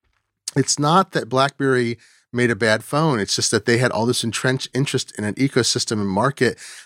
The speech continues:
that they couldn't see the next thing was gonna be important. And they could have invested. BlackBerry, absolutely. There was nothing culturally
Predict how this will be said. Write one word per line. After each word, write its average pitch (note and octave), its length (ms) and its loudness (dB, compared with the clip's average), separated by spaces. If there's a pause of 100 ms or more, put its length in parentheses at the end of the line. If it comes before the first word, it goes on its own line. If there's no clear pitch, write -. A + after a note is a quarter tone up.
that A2+ 380 0 (180)
they A#2+ 140 0
couldn't E3 420 0
see D3+ 360 0
the C3 100 -2
next A#2+ 240 -4
thing C3 140 0
was A2 120 -2
gonna G#2 160 -2
be G2 40 0
important. G2 640 0 (360)
And C3+ 160 2
they C#3 80 4
could - 240 0
have D4 100 2
invested. A2 400 -2
BlackBerry, B2 500 0
absolutely. B2 640 0
There G#2+ 100 0
was A#2+ 120 -2
nothing D#3+ 380 0
culturally D#3 800 0